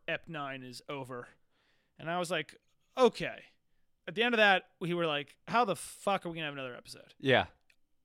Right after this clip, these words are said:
Speaker 1: Either he gets back with Cassie or he doesn't.
Speaker 2: Yeah.
Speaker 1: I have a feeling it's gonna happen pretty quickly.
Speaker 2: Yeah.
Speaker 1: What's gonna happen after that,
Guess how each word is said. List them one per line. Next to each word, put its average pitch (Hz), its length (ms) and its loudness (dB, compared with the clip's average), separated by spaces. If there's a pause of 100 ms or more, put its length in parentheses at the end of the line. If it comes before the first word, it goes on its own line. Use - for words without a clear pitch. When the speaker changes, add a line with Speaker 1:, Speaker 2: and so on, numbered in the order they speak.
Speaker 1:
Either 190 500 0
he 165 140 -8
gets 214 180 -2
back 208 160 2
with 180 120 -6
Cassie 170 500 -4 (120)
or 175 140 -2
he 147 80 -4
doesn't. 123 300 -8 (200)
Speaker 2:
Yeah. 110 240 0 (840)
Speaker 1:
I 185 220 0
have 175 80 -2
a 156 40 -8
feeling 214 280 0
it's - 100 -6
gonna 165 140 -2
happen 143 220 -4
pretty 151 160 -8
quickly. 180 340 -8 (180)
Speaker 2:
Yeah. 135 240 6 (880)
Speaker 1:
What's 156 320 -4
gonna 165 160 -6
happen 156 260 -4
after 151 260 -4
that, 196 240 0